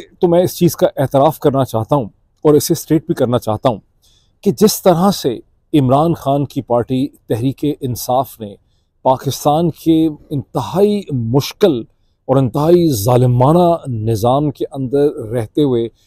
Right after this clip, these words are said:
अपनी कानूनी, आइनी और सियासी जदोजहद जारी रखी है, जिसका मज़हर हमारे सामने आया गुज़िश्ता पाँच दिन में,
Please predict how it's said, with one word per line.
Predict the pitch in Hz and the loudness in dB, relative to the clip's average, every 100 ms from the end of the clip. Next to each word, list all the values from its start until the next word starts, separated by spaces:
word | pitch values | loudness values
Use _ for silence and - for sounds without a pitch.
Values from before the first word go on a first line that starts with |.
| - | -16
अपनी | 127 - 127 - | -12 -8 -8 -2
कानूनी, | 131 127 151 170 170 170 - - | 0 2 2 2 0 -2 -6 -8
आइनी | 151 143 151 156 156 160 - | -2 0 0 0 -2 -4 -8
और | 127 | -10
सियासी | - - 139 123 - 143 135 _ _ _ | -8 -4 -2 -2 -4 -4 -4 _ _ _
जदोजहद | 107 135 113 147 135 131 127 - 135 95 | -8 -4 0 2 2 0 -2 -8 -16 -4
जारी | 208 208 165 | 2 4 2
रखी | 117 160 | 2 0
है, | 123 110 _ _ _ - | 0 -2 _ _ _ -8
जिसका | 110 - 143 | -6 -2 -2
मज़हर | 120 120 147 | 0 0 0
हमारे | 131 127 | 0 -2
सामने | 123 131 123 | -2 -4 -4
आया | 127 120 131 | -6 -4 -4
गुज़िश्ता | 110 113 110 - 117 | -6 -10 -14 -10 -8
पाँच | 120 123 - | -6 -8 -8
दिन | 127 | -8
में, | 120 | -8